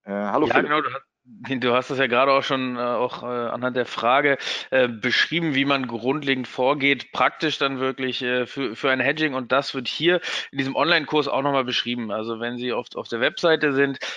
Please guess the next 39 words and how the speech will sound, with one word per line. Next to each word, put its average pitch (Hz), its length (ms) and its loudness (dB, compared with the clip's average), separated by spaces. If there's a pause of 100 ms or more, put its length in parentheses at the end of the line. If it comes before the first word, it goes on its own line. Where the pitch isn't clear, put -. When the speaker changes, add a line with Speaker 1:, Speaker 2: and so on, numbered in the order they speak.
(140)
Speaker 2:
äh, 120 260 4
oben 120 260 -2
links 131 220 -2
dann 117 120 -2
in 117 60 -2
den 113 160 -2
Wissensbereich 139 800 2 (340)
gehen 123 400 2
und 120 200 -6
dann 120 260 -2
auf - 200 -10
das - 300 -6
Online-Training, 139 880 2 (440)
dann 120 160 2
haben 120 120 2
wir 120 80 0
hier 127 160 2
nochmal 120 460 2 (220)
C 127 240 0
M 120 140 0
E 151 260 0 (320)
Futures 180 540 2
und 139 180 -4
dort 143 240 4
auch 143 140 4
nochmal 143 240 4
ein 143 200 2
Kapitel. 165 600 2
Das 143 180 -2
letzte 147 280 2
Kapitel 143 400 -2
ist - 160 -6
dann 127 100 -2
auch 123 140 -2
nochmal 127 220 0
die 120 120 -2
Absicherung 131 640 2
mit 123 220 -2
Microfutures. 123 800 -2